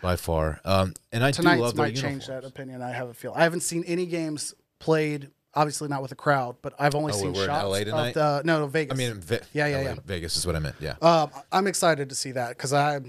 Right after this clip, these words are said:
Speaker 2: I do foresee myself trying to figure out how to get some tickets and make that trip. But
Speaker 1: Yeah, SoFi Stadium, though, um, it looks,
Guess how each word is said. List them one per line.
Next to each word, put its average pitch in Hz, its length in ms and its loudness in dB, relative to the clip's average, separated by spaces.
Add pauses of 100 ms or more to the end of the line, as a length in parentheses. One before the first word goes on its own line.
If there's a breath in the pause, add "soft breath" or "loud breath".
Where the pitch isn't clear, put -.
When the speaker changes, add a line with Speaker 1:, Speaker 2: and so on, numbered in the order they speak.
(240)
Speaker 2:
I 160 140 4
do 160 240 -2
foresee 160 440 -4
myself 139 440 -4
trying 139 240 -6
to 131 80 -8
figure 143 220 -8
out 131 100 -6
how 139 60 -8
to 139 80 -10
get 135 120 -16
some 131 120 -14
tickets 131 380 -8
and 131 80 -4
make 127 180 -6
that 120 120 -2
trip. - 240 -4
But 131 140 -4 (220 loud breath)
Speaker 1:
Yeah, 104 160 2
SoFi 127 420 0
Stadium, 110 460 0
though, 101 420 -2
um, 92 460 -4
it 104 80 -8
looks, 101 500 2